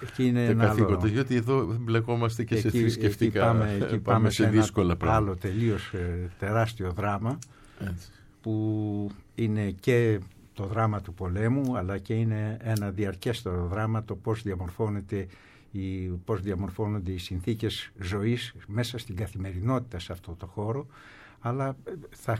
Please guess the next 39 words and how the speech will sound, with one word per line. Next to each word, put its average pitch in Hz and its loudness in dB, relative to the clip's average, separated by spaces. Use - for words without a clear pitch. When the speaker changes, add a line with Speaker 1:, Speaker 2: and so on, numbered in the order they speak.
Speaker 1:
φύγουμε 120 2
τελείως 104 0
Speaker 2:
Ναι. 101 4
Speaker 1:
από - -2
το 98 -6
θέμα, 101 -2
αν 104 0
πάμε 104 2
Speaker 2:
Ναι. 104 0
Speaker 1:
σε - -6
αυτά 107 -2
τα 101 -4
ζητήματα. 90 -6
Speaker 2:
Θα 151 0
ήθελα 220 8
Speaker 1:
Όμως, 156 6
Speaker 2:
ναι. - -4
Speaker 1:
όμως 117 2
αυτό 131 -2
το 107 -2
πρόβλημα 113 2
είναι 123 2
στην 107 -4
καρδιά 101 -4
του, 87 -10
του, 92 -4
του 90 -6
ζητήματος 92 -6
και 113 -4
είναι 117 4
αυτό 110 -2
το 123 -4
οποίο 117 -2
σιγά 107 -2
σιγά 95 -6
με 110 2
τις 113 -2
πολιτιστικές 104 -2
ανταλλαγές 90 -4